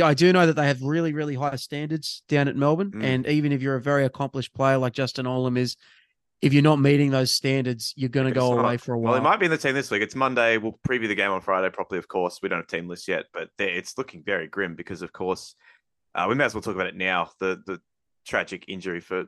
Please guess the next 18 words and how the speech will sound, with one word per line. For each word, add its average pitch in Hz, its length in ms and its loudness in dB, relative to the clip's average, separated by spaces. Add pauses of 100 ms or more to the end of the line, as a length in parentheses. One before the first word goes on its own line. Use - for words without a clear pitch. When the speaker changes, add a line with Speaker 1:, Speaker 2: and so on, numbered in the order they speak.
(160)
Speaker 2:
Ryan 90 240 -2
Papenhuyzen. 92 680 -10
I 117 140 0
can't 185 260 2
Speaker 1:
Yeah. 147 80 2
Speaker 2:
remember. 101 400 0 (540)
I 135 80 2
can't 220 260 4
remember 139 380 2
being, 110 500 2
like, 95 480 0 (1120)
this 113 260 -4 (140)
sort 131 180 0
of - 120 -4
personally 113 480 0
affected 95 480 -2
by, 90 240 2
like, 90 360 -2